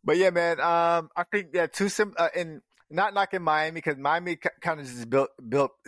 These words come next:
sort of the same. Um, Spoelstra, obviously just a one-team guy, but, you know, same kinda scout background, videotape guy. Um, Pat Riley, got some vets on the executive staff. Not as many vets on the team. Um, if you think about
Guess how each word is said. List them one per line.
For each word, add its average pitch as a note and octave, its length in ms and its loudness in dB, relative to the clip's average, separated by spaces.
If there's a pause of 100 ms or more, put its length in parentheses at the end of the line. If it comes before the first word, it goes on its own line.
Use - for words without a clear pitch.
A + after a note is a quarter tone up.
sort D3+ 300 2
of C3+ 40 -2
the C3+ 60 -4
same. C3+ 680 -2 (340)
Um, B2+ 340 0
Spoelstra, C#3+ 440 2
obviously C3+ 360 0
just C3 180 -6
a A#2+ 40 0
one-team B2 520 -2
guy, B2 260 2
but, A2+ 240 -2
you A2 100 -8
know, G#2+ 260 0
same A#2+ 340 -4
kinda B2+ 300 -6
scout A#2+ 380 -2
background, A2+ 640 0
videotape G2+ 540 -4
guy. F#2 380 -2 (360)
Um, F#2+ 240 -4
Pat F2 240 -4
Riley, C#3 480 -2
got A2+ 200 -2
some F#2 220 -20
vets - 320 0
on C3 120 -2
the B2+ 80 0
executive A#2+ 480 -2
staff. B2 400 0 (100)
Not D3+ 220 2
as F3 100 -12
many F3 160 -6
vets D3+ 320 -4
on D3+ 80 -10
the C3 80 -6
team. C#3+ 480 -8 (380)
Um, C3 320 0
if A#2+ 160 -8
you B2+ 100 -12
think D3 140 0
about B2+ 320 2